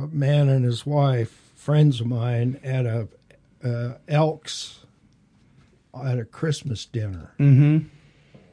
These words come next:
Speaker 1: And we're, it was, uh, co-, community table
Speaker 2: Right.
Speaker 1: type thing. So
Speaker 2: Right.
Speaker 1: there's lots of people.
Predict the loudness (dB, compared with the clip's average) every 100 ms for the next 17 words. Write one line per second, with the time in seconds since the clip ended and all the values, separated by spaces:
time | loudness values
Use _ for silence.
0 | _ -10 -4 -2 -2 -2 -4 -6 -10 _
1 | _ -6 -6 -4 -4 -4 -8 -6 -4 -4
2 | -8 -14 -18 -20 _ _ _ _ _ _
3 | -20 _ _ _ _ _ -8 -4 -4 -6
4 | -4 0 2 4 2 2 -2 -2 -2 0
5 | -2 -8 -16 -20 2 4 4 2 -8 -8
6 | -10 -10 -10 0 4 4 2 0 0 -2
7 | -10 -2 -2 -4 -16